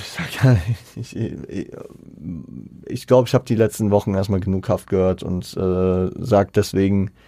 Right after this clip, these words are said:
euch nicht zu, dass ich nächste Woche über Mein Pack Baby spreche. Das Album braucht auch noch ein bisschen mehr Runtime. Vielleicht reden wir irgendwann nächstes Jahr darüber. Vielleicht rede ich dann auch nochmal über andere Projekte, ältere Projekte wie Aslak Stereotyp,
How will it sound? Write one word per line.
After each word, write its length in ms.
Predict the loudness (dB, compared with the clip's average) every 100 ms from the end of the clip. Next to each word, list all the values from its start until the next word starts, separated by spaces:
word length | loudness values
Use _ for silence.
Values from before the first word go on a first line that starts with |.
| _ _ _
euch 200 | -6 -4 0
nicht 260 | -2 -2
zu, 400 | -2 0 0 -2 -8 -10
dass 200 | -8 -6
ich 100 | 0
nächste 320 | 2 2 2
Woche 180 | 2 2
über 120 | 0
Mein 220 | 2 2
Pack 180 | 0 -2
Baby 240 | -2 -2
spreche. 420 | -4 -6 -6 -4 -6
Das 280 | -6 -4
Album 220 | 2 4 4
braucht 220 | 4 4
auch 40 |
noch 100 | 4
ein 80 | 4
bisschen 220 | 4 4
mehr 100 | 4
Runtime. 540 | 4 4 4 2 2 -2 -10 -20 -20 _ _
Vielleicht 300 | 2 2 4
reden 300 | 0 0 0
wir 80 | 2
irgendwann 320 | 4 4 2
nächstes 320 | 0 -4 -8
Jahr 120 | -6 -2
darüber. 480 | -2 0 0 0 -4 _ _ _ _ _ _ _ -20 -4
Vielleicht 280 | -4 -2 -2
rede 160 | -2
ich 60 | -2
dann 140 | -2
auch 100 | 2
nochmal 340 | 4 4 4 4
über 200 | 2 2
andere 240 | 2 2
Projekte, 520 | 2 2 2 2 2
ältere 280 | 4 0 0
Projekte 520 | -2 -2 -4 -4 -6
wie 160 | -4 -2
Aslak 280 | -2 -4 -10
Stereotyp, 840 | -4 -2 0 0 0 -2 -4 -10